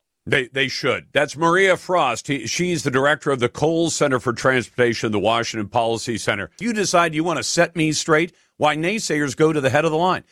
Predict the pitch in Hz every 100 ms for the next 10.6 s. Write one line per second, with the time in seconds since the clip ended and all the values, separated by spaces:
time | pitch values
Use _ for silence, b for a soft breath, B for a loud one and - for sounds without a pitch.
0 | b 110 123 160 - 156 - 127 127 123
1 | 120 104 60 - - _ 135 127 - 185
2 | 208 196 202 175 - - - - 160 180
3 | - 170 170 120 113 113 135 127 120 -
4 | 120 123 - 120 107 110 - 147 135 143
5 | b b - 180 185 180 202 180 123 104
6 | - 135 110 135 139 139 _ - 110 113
7 | 120 123 120 120 120 113 - 95 95 90
8 | 85 107 87 52 _ b b 147 170 190
9 | - 147 127 120 135 143 156 143 147 143
10 | 139 127 113 110 87